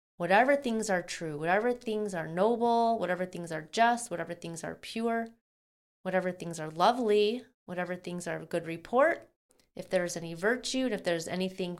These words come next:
praiseworthy, meditate on these things." So whatever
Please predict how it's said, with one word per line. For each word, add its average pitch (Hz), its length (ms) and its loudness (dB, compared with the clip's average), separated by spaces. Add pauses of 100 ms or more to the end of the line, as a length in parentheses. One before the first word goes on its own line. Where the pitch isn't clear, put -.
(160)
praiseworthy, 180 1200 -6 (520)
meditate 180 920 0
on 165 280 -6
these 165 300 -8
things." 160 360 -4
So 165 200 -4
whatever 202 600 0